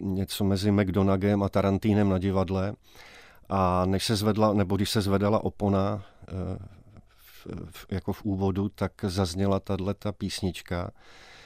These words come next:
A myslím si, že Dan Herbeck, který to režíroval, má smysl pro to uvízt toho diváka díky té muzice, kterou, eh,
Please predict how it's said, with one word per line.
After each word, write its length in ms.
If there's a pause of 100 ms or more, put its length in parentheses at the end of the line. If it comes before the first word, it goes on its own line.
(120)
A 80
myslím 260
si, 120
že 80
Dan 220
Herbeck, 400
který 240
to 120
režíroval, 540
má 220
smysl 420
pro 200
to 180
uvízt 520
toho 240
diváka 520
díky 420
té 420
muzice, 560
kterou, 440
eh, 180